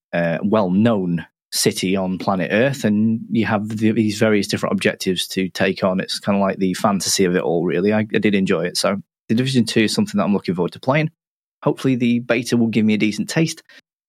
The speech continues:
and you, the listener, as well, if you do indeed choose to play it.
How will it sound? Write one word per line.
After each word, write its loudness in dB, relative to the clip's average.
and 2
you, 4
the 2
listener, 2
as 2
well, 2
if -6
you 2
do 2
indeed 0
choose -6
to -8
play -4
it. -8